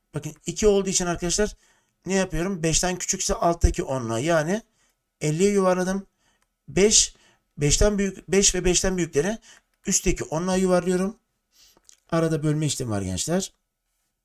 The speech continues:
Ona yuvarladım yani. Elliyi ona bölecek olursak da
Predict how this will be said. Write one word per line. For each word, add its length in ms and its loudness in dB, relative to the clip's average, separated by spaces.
Ona 200 4
yuvarladım 420 -2
yani. 280 -6
Elliyi 320 0
ona 320 -4
bölecek 400 -2
olursak 460 -2
da 180 0